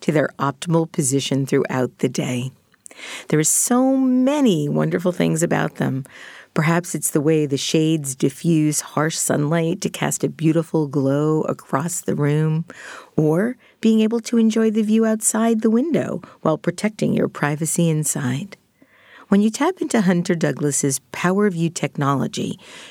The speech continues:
your shades can be set to automatically reposition for the perfect balance of light, privacy,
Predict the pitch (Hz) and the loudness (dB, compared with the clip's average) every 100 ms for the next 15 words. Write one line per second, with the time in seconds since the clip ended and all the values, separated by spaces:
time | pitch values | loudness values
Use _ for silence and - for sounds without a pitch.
0 | - 139 139 - 160 180 180 - 143 143 | -4 -2 0 0 2 2 0 -4 -4 -2
1 | - 147 - - - 147 147 147 147 151 | -2 -2 -2 -6 -6 -4 0 2 2 2
2 | 170 214 220 190 160 170 180 131 143 - | 0 0 0 2 0 0 -2 0 0 0
3 | 190 214 214 - - _ 156 - - - | 2 2 0 -10 -20 _ -2 -2 -4 -2
4 | 196 196 233 _ 151 139 170 202 214 - | 0 0 -2 _ -2 0 0 0 0 -4
5 | 131 143 143 139 160 262 - - - - | -4 0 2 2 2 0 -6 -20 -20 -20
6 | _ - 147 151 185 - 220 233 | _ -4 -2 0 0 2 0 0